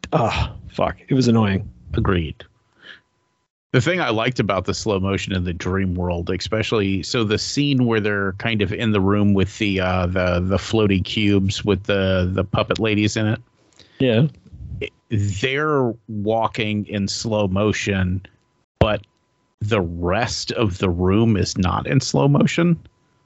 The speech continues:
Speaker 1: Yeah.
Speaker 2: Like, you can tell that the water's moving at normal speed and stuff, and that's,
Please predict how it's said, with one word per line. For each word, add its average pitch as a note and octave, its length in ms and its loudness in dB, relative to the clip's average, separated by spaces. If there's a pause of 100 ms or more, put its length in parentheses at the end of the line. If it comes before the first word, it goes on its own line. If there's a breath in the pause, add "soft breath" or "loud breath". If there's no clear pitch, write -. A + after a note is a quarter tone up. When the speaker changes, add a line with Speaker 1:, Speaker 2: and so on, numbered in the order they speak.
(140)
Speaker 1:
Yeah. G#2 240 -2
Speaker 2:
Like, G#2+ 180 0
you A#2 100 0
can G#2+ 140 2
tell G#2+ 240 0
that G2 100 -4
the F2+ 80 0
water's F#2 460 0
moving A2 320 2
at G2 80 -4
normal A2 280 2
speed A2+ 280 -2
and A2+ 100 0
stuff, G#2+ 380 0
and F#2 180 2
that's, F#2+ 360 -2